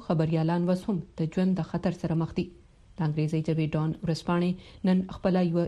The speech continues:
اداریه کې هم ویلي دي، په افغانستان کې د خبریالانو وژنه په نږدې ورځو کې زیاته شوې، کوم چې د اندېښنې وړ خبره ده. په دې موضوع باندې نور تفصیل د ډیوه خبریال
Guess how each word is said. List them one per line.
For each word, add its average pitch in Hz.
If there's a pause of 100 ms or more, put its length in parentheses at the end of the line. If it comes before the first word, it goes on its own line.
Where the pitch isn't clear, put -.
(120)
اداریه 165
کې 185
هم 220
ویلي 190
دي، 208 (340)
په 233
افغانستان 233
کې 214
د 185
خبریالانو 170
وژنه 185 (240)
په 165
نږدې 160
ورځو 175
کې 180
زیاته 165
شوې، 170 (380)
کوم 196
چې 202 (100)
د - (120)
اندېښنې 165
وړ 156 (120)
خبره 165
ده. 170 (180)
په 165
دې 160 (100)
موضوع 156
باندې 156
نور 151
تفصیل 208
د 180
ډیوه 165
خبریال 175